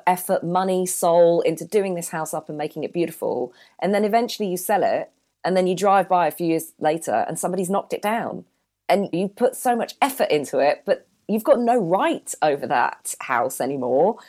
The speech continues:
It's no longer yours, but you put a lot of effort into making it beautiful and someone just bulldozed it.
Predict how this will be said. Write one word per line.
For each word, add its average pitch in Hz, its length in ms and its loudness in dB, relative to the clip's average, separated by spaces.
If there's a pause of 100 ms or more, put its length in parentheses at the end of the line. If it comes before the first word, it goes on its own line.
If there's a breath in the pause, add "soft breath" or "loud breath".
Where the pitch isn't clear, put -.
(140 loud breath)
It's 180 200 -2
no 226 160 4
longer 240 320 4
yours, 165 680 2 (520 soft breath)
but 170 120 4
you 233 180 4
put 233 220 -2
a 156 60 2
lot 196 220 4
of 165 120 0
effort 170 220 -2
into 151 200 -6
making 147 280 -4
it - 80 -6
beautiful 135 360 0
and 135 140 -2
someone 147 220 -2
just 139 180 -6
bulldozed 139 480 -4
it. - 180 -4